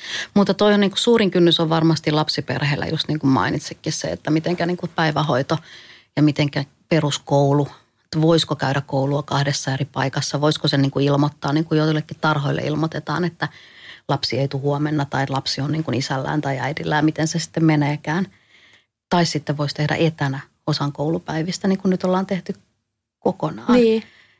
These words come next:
Speaker 1: Et miten tää kaikki olisi järjestettävissä, en tiedä.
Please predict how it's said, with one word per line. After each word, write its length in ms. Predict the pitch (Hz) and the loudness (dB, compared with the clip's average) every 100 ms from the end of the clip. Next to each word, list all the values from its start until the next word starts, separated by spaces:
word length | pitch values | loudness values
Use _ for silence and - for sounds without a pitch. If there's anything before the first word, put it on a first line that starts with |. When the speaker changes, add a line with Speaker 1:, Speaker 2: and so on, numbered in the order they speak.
| - | -4
Speaker 1:
Et 120 | 160 | 2
miten 280 | 185 190 175 | 4 4 2
tää 300 | 170 160 151 - | 4 2 0 -2
kaikki 380 | 165 160 - | -2 -2 0
olisi 300 | 156 147 - | 0 0 0
järjestettävissä, 1600 | 160 151 151 151 - - - - _ _ - - _ 185 185 - - | 0 0 0 -2 -4 -4 -6 -8 _ _ -8 -8 _ -10 -6 -8 -2
en 200 | 170 156 | 2 2
tiedä. 440 | 160 185 156 156 | 2 2 2 0